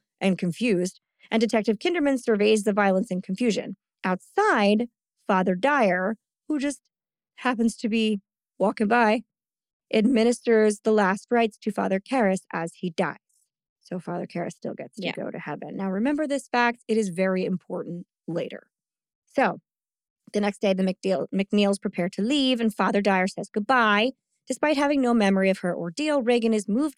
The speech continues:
Speaker 1: by the sight of Father Dyer's clerical collar, and she kisses him on the cheek. As the McNeils leave, Chris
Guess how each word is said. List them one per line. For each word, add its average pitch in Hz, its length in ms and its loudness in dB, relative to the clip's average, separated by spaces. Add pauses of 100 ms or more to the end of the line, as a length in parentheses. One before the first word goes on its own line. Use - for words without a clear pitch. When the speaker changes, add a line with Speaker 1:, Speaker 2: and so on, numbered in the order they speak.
Speaker 1:
by 269 100 0
the 277 80 2
sight 208 260 0
of 208 80 -6
Father 190 300 0
Dyer's 185 300 -2
clerical 254 440 -2
collar, 190 420 -2 (280)
and 202 100 0
she 240 120 -2
kisses 214 380 -4
him 214 160 0
on 180 140 -6
the 180 80 -4
cheek. - 300 -14 (540)
As 185 180 -6
the 202 80 -2
McNeils 226 480 2
leave, 311 320 -2
Chris - 260 -4